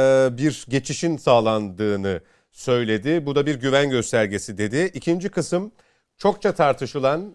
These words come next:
e, bu konuyla ilgili ve modele dair bir takım yasal, e, altyapının olmadığına ilişkin yorumlar, tepkilerdi. "Meclise sunulma aşamasında." dedi.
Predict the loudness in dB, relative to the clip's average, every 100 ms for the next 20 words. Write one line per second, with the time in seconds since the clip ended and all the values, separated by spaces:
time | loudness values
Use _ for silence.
0 | -12 -6 -2 2 2 2 -2 -2 -4 -6
1 | -4 -6 -2 0 0 -2 _ _ _ _
2 | -4 -2 4 4 4 6 8 6 2 -6
3 | -4 -4 -4 -4 -2 2 4 4 2 -4
4 | -2 0 0 0 -2 -2 -4 -2 2 4
5 | 2 0 0 2 0 0 _ _ _ _
6 | -4 -4 -4 -4 -2 -4 -8 _ -10 0
7 | 2 2 2 4 2 0 -4 -2 2 4
8 | 4 2 0 0 -4 0 0 0 -2 2
9 | 2 0 _ _ -4 0 2 2 0 0
10 | 0 0 -2 -4 2 2 2 -6 _ 0
11 | 2 2 -2